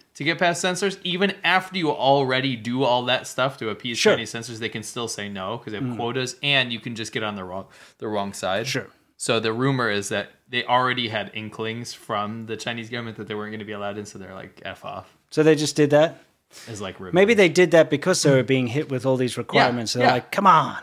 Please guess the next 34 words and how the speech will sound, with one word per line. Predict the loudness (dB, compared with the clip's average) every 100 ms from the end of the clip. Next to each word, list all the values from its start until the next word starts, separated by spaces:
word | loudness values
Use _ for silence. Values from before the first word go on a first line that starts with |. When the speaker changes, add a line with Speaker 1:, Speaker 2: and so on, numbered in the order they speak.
| -4
Speaker 1:
Probably. | -4 -2 -4 -6 -6 2
Speaker 2:
Yeah. | 2 2 -6 _ _ _ _ _ _
Speaker 1:
Anyway. | -6 -6 -8 -14 -14 -10
Speaker 2:
So | 2 4 4 0 _ _ _
that's | -6 -2 -4 -4 _ _ -18
something | -10 -8 -4 0
else | 0 0
that's | -4 -4 -6
new | 0 2 2 -2 -10
in | -10 -6
China. | -6 -6 -8 -12 _ -20 -14
Speaker 1:
It | -12
is. | -12 -4
Speaker 2:
Don't | 2 2
expect | 2 2 0
to | 0
play | 2 2
Speaker 1:
Mm. |
Speaker 2:
Diablo | 4 2 4 2 2 -2
Immortal | -8 -6 -4 -4 -6
there. | -6 -8 -2
Oh, | 4 6
yeah, | 8 6
we | 6
got, | 4 4
sorry, | 6 8
we |
got | 8 8
a |
bit | 6
of | 6
a |
callback | 6 6 6 4 2
here. | -2 -2